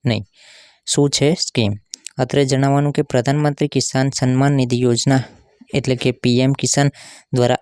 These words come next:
આ વખતે ખેડૂતોના ખાતામાં વીસમો હપ્તો આવવાનો છે, જેમાં દરેક પાત્રતા ધરાવતા ખેડૂતોને બે હજાર રૂપિયા મળશે. સરકાર દર વર્ષે ત્રણ હપ્તામાં કુલ છ હજાર રૂપિયાની રકમ ખેડૂતોને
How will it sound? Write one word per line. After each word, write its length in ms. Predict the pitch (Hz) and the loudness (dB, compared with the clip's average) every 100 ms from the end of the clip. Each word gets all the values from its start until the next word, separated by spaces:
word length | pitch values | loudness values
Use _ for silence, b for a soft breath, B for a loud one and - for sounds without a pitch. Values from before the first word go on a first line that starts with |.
| - | -2
આ 200 | 143 156 | -2 0
વખતે 260 | 143 - | 0 -2
ખેડૂતોના 460 | 127 127 131 151 151 | -4 0 0 2 0
ખાતામાં 440 | 147 123 123 123 | 0 -2 0 0
વીસમો 340 | 120 120 - 147 | 2 0 2 2
હપ્તો 280 | 135 123 120 | 0 0 0
આવવાનો 320 | 104 110 147 | 2 0 -2
છે, 280 | - 110 107 B B B - | -4 -6 -6 B B B -4
જેમાં 300 | 135 135 139 | 0 2 2
દરેક 280 | 131 143 - _ _ _ _ | 2 0 -2 _ _ _ _
પાત્રતા 420 | 127 117 135 131 135 | -4 -2 -2 -2 -2
ધરાવતા 360 | 127 123 127 | 0 0 -2
ખેડૂતોને 520 | 131 - 127 131 131 | -4 -2 0 0 0
બે 180 | 127 123 | 0 0
હજાર 200 | 120 131 | 2 2
રૂપિયા 280 | 123 131 151 - 127 | 0 0 -4 -4 -2
મળશે. 300 | 113 - 117 B B B B B - | -2 -2 -6 B B B B B -6
સરકાર 360 | - 143 - 147 | -2 -2 0 0
દર 200 | 143 147 | 2 2
વર્ષે 300 | 147 - 139 | 0 0 -2
ત્રણ 240 | - 143 | 0 0
હપ્તામાં 420 | 139 - 131 131 | 0 0 0 0
કુલ 220 | - 131 | 0 0
છ 160 | 131 139 | 0 2
હજાર 340 | 143 139 131 | 2 2 0
રૂપિયાની 380 | 135 123 127 127 | -2 -2 -2 0
રકમ 300 | 123 117 123 | -2 -2 -4
ખેડૂતોને 500 | 127 120 120 131 135 | -4 -4 -4 -2 -2